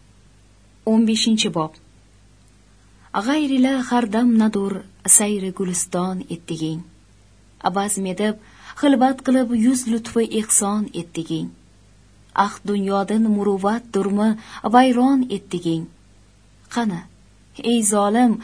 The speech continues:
bizimla ahdu paymon etdiging. Jurmimiz noldiki, bizdan aylading bezorliq. Biz g'amik chekdik, san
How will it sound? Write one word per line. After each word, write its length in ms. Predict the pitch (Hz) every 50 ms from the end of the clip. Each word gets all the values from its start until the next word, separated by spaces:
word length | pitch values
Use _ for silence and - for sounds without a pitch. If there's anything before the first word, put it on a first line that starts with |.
| - - -
bizimla 580 | - 220 254 262 254 311 302 294 285 262 262 262 -
ahdu 320 | - - 233 - - - 220
paymon 560 | 220 - 196 196 196 185 180 180 190 202 196 196
etdiging. 600 | - - 165 - - - 160 151 156 160 165 180 175 - - - _ _ _ _ _ _ _ _ _ _ - _ _ _ - - - -
Jurmimiz 640 | 220 208 254 277 277 269 277 277 262 277 285 277 -
noldiki, 680 | 240 233 240 240 233 220 - 262 247 - 202 180 165 165 - - - - _ _ -
bizdan 480 | 226 208 226 220 214 185 202 202 202 202 -
aylading 500 | - 180 175 170 170 165 170 170 170 180 165
bezorliq. 720 | 175 170 165 160 165 165 156 160 160 160 170 175 196 214 - - - - - - - - - _ _ _ - - - - -
Biz 260 | - 202 247 277 269 -
g'amik 400 | 247 254 262 262 269 285 277 -
chekdik, 520 | - - 262 247 240 - 240 226 202 - - - - - -
san 280 | - - 277 277 285